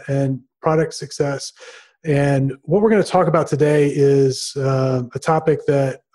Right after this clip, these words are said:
I think is gonna be really relevant for everybody, given where we're at right now. Uh, Matt is the absolute expert in creating a predictable pipeline. And so he's gonna share his wisdom with us. And, uh, Matt, welcome to the Unstoppable C E O. I'm,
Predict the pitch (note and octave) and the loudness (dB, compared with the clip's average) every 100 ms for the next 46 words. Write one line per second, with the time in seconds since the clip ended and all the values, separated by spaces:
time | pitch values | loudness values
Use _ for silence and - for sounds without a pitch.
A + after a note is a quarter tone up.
0 | - B2 D3+ C3+ C#3 B2 C#3+ C3 C3+ B2+ | -12 -4 -2 0 -2 -2 -2 -2 -4 -6
1 | - - _ _ _ _ D3 E3 F#3 F#3 | -12 -20 _ _ _ _ -2 4 4 4
2 | E3 C#3+ D3+ F3 E3+ F3+ - F3 F3 F3 | 2 2 4 4 2 0 0 2 2 4
3 | F3+ E3 C3+ D#3 E3+ D#3+ D#3+ D3 C#3+ D3+ | 4 2 2 2 4 4 4 4 2 2
4 | D#3 D#3 E3 F3+ F3+ - - _ - C#3 | 0 0 0 0 -2 -6 -20 _ -2 2
5 | C3+ C3 C3+ D#3+ F3 D#3 C3+ C3+ C3+ C3+ | 2 2 2 2 2 0 0 0 0 0
6 | E3 - E3+ - D#3 - D#3+ C#3+ - D3 | -2 0 -2 0 -2 0 0 0 0 0
7 | D3+ C#3 C3 - - A#2+ D3+ D3 D3+ C#3+ | 2 2 0 -2 -4 0 0 0 0 0
8 | C3 - D3+ D3+ E3 F3+ F3 C3+ B2+ D3+ | 0 -2 -2 0 0 0 0 -2 -2 2
9 | C#3+ C#3 - - - E3 F#3 D#3+ F3+ E3 | 2 0 -4 -20 -6 0 2 2 4 4
10 | D#3 C#3 D#3 F3+ E3 D3 D#3 E3 G3+ G3+ | 2 2 2 2 0 0 2 4 4 2
11 | - - D3 D3 D3 D3 C#3+ C#3 D3 D3 | -6 -4 0 2 2 2 0 2 2 2
12 | D3 C#3 - - C#3 F#3 F#3 - D3 E3+ | 0 -2 -8 -4 0 0 -2 -2 0 2
13 | F#3 D#3+ D#3+ D#3+ D#3 E3 E3 D3+ D3+ - | 0 0 0 -2 -2 -2 -2 0 -2 -2
14 | D#3+ D#3 D#3 F3+ F3+ C3 | -4 0 2 4 2 0